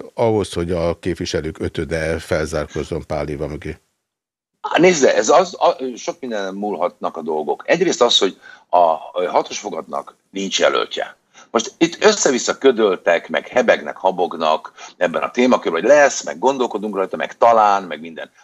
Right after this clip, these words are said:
Speaker 2: Bocsáss meg, ez komolytalan. Ez meg szerintem komolytalan, mi legalább előálltunk egy emberrel, egy közülünk, tetszik, nem tetszik, gondolkodjatok el rajta, azt mondjátok, hogy nem tetszik, akkor nem tetszik. Ö,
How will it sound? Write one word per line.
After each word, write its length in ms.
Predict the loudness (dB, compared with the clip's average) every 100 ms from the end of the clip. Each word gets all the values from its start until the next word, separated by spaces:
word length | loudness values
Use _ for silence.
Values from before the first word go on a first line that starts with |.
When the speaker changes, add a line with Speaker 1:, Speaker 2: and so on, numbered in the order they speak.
| -2
Speaker 2:
Bocsáss 280 | -2 -2 -8
meg, 140 | -6
ez 120 | -4
komolytalan. 640 | -2 -4 -6 -8 -8 -8 _ _
Ez 260 | 0 0 -2
meg 140 | -4
szerintem 640 | -2 2 2 2 -8 -12 -6
komolytalan, 680 | -4 -2 -2 2 2 2 -2 -20 -20 _ _ 2
mi 100 | 6
legalább 380 | 6 4 0 -2
előálltunk 560 | -2 -2 -4 -6 -16
egy 120 | -10
emberrel, 580 | -6 -2 0 0 0 -2
egy 280 | 0 0 0
közülünk, 540 | -2 -2 0 0 -2 -4
tetszik, 400 | -2 -2 -6 -4
nem 180 | -2
tetszik, 340 | 0 0 0 0
gondolkodjatok 760 | 0 2 0 -2 -6 -6 -2
el 120 | 2 4
rajta, 300 | 4 6 4
azt 180 | 4
mondjátok, 380 | 0 -2 -4 -8
hogy 100 | -6
nem 180 | -2 0
tetszik, 320 | 0 -2 -4
akkor 240 | -6 -4 -2
nem 140 | -2 -4
tetszik. 440 | -10 -10 -14 -16 _ -18 -16 -16 -6
Ö, 300 | 4 6 6